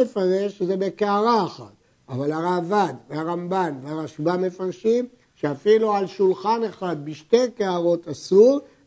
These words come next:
אלא אם יש פריסת מפה להיכר, אם יש היכר. יש מקלים כדברי הרמב"ם,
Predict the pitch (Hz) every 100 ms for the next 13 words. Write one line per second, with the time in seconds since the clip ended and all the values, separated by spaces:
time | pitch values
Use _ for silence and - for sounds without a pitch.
0 | - 233 262 240 196 185 220 - - 165
1 | 160 - 208 208 - 185 185 - 233 220
2 | 190 180 - 180 139 - _ 165 165 180
3 | 202 226 - _ - 156 151 123 - _
4 | _ _ _ - 196 214 190 180 175 165
5 | 170 170 151 143 143 151 131 127 127 180